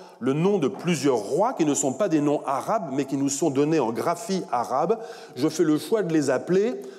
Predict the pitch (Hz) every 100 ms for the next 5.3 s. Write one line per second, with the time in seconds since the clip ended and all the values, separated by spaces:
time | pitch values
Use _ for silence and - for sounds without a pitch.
0 | - 156 165 180 160 131 131 180 185 185
1 | 175 - - 175 180 180 - 113 - 151
2 | 151 220 254 165 135 131 131 - 165 135
3 | 127 131 165 - - - - 120 120 139
4 | 139 139 131 156 135 123 127 104 104 185
5 | - 127 123